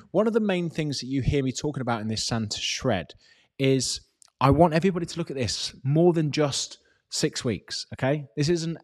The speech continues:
a how much weight we can lose in six weeks thing. One of the main focuses for me during this six weeks is to educate you as much as possible. So not only are you gonna get a result, you're gonna keep a result, and you're gonna maintain that result over Christmas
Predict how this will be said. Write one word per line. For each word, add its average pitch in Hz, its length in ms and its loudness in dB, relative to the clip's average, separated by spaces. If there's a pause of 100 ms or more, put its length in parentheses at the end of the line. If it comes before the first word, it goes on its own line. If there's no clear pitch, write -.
a 135 300 -8 (240)
how 156 180 -2
much 151 320 -4
weight 135 260 2
we 120 100 2
can 120 240 -2
lose 117 300 0
in 107 100 -6
six - 440 -8
weeks - 460 -6 (500)
thing. 92 380 2 (460)
One 165 260 4
of 202 60 -6
the 180 120 -2
main 156 380 0
focuses 143 580 0
for - 140 -4
me 123 220 2
during 117 240 -4
this 107 120 -6
six - 300 -6
weeks 104 340 -6
is 117 160 -4
to - 180 -4
educate 143 480 0
you 107 100 -14
as 104 120 -12
much 120 360 -10
as 113 80 -12
possible. 160 560 0
So 127 280 2 (260)
not 190 140 -4
only 202 120 -2
are 196 40 0
you 180 40 -4
gonna 170 160 0
get 160 260 -4
a 156 40 -8
result, 107 540 -6
you're 127 120 -4
gonna 139 160 -2
keep - 400 -6
a 180 60 -6
result, 104 480 -6
and 131 120 -6
you're 135 160 -4
gonna 135 160 -2
maintain 135 640 -4
that 165 140 -6
result 120 380 -2
over 120 160 -4
Christmas 98 640 -4